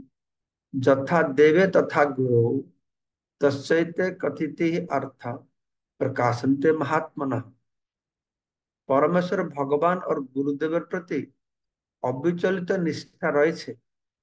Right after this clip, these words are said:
হ্যাঁ, তার কাছে শাস্ত্রের নিগূঢ় তত্ত্ব প্রকাশিত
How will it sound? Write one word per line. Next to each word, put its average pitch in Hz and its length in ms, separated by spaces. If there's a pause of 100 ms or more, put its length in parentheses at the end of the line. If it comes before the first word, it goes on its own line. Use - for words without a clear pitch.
(140)
হ্যাঁ, 147 220 (1600)
তার 165 340
কাছে 196 280 (240)
শাস্ত্রের 175 560 (100)
নিগূঢ় 147 380
তত্ত্ব 160 220 (140)
প্রকাশিত 131 440